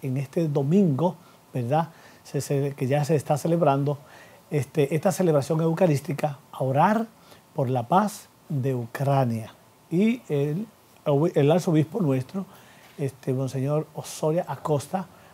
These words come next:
pues ha convocado a toda esta iglesia arquidiocesana, unas delegaciones, para celebrar esta Eucaristía en este domingo, ¿verdad? Al, al mediodía. Así que seguimos en oración por la paz del mundo, por la salud de tantas personas que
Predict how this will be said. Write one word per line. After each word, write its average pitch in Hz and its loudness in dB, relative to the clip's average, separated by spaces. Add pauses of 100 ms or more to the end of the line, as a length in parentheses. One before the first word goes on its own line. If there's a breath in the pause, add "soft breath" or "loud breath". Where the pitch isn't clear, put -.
(120 soft breath)
pues 139 0
ha 165 2
convocado 156 0
a 139 -6 (180)
toda 202 4
esta 160 -2
iglesia 147 0
arquidiocesana, 151 2
unas 151 -2
delegaciones, 151 0 (340 loud breath)
para 139 -2
celebrar 147 0 (180)
esta 147 2
Eucaristía 139 2
en 127 -4
este 131 -6
domingo, 131 -4
¿verdad? 123 -6 (360 loud breath)
Al, 135 -6
al 135 0
mediodía. 120 0
Así 139 -2
que 175 2
seguimos 196 4 (160)
en 165 0
oración 175 4 (520 loud breath)
por 226 10
la 165 6
paz 185 8
del 214 8
mundo, 185 6 (300)
por 170 4
la 160 4
salud 175 6 (360 loud breath)
de 151 0
tantas 170 2
personas 147 -2
que 139 -4